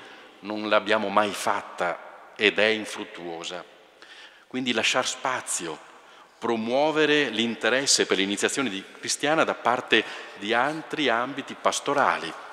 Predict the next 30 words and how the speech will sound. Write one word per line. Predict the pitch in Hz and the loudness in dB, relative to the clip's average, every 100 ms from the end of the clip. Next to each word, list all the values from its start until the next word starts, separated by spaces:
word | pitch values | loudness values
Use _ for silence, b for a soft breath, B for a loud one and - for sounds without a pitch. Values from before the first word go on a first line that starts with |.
| - - | -20 -6
come | - 98 98 | 0 2 2
la | |
liturgia | 95 95 101 92 90 143 147 139 | 0 -2 -8 -6 -4 -2 -2 -2
e | - | -2
la | 104 101 | -2 -2
carità, | 104 95 - 127 87 - - - - - - - - - | -4 -4 -2 0 0 -2 -16 -18 -20 -20 -20 -20 -20 -10
esigendo | - 139 127 123 98 151 151 127 104 92 87 B B B | -4 -2 0 -2 -2 0 0 0 -2 -2 -4 B B B
la | 101 | -2
loro | 98 117 113 | 0 2 2
mediazione | 107 104 104 - 127 101 | 0 0 -2 -2 0 0
diretta | 90 101 123 110 - 98 92 B B B - | 0 0 0 -4 -4 -4 -4 B B B -6
per | - 107 | 0 2
introdurre | 110 - 113 139 139 123 110 | 2 0 -2 0 2 2 2
i | 110 | 2
ragazzi | 104 107 123 131 - 107 | 0 4 4 2 0 0
nel | 98 | 2
ritmo | 98 110 - 101 104 95 B B - | 0 -4 -6 -2 0 0 B B 2
della | 101 98 | 4 6
celebrazione | - 101 95 104 - 110 | 4 2 2 0 0 -2
dei | 98 | -4
misteri | 95 - 107 98 | -4 -4 -4 -4
cristiani | - - - 113 117 127 139 143 B B B B | -6 -8 -8 -6 -4 -4 -4 -6 B B B B
e | 117 | 2
della | 104 98 | 4 4
progressiva | - 127 104 98 - 113 117 110 | 0 -2 -2 0 0 0 0 -2
apertura | 98 101 90 - 87 82 82 80 - - | 0 -2 -2 -8 -8 -4 -4 -4 -12 -8
al | 98 | -6
dono | 87 95 87 | -4 -4 -4
di | 80 | -4
sé. | - - | -2 -2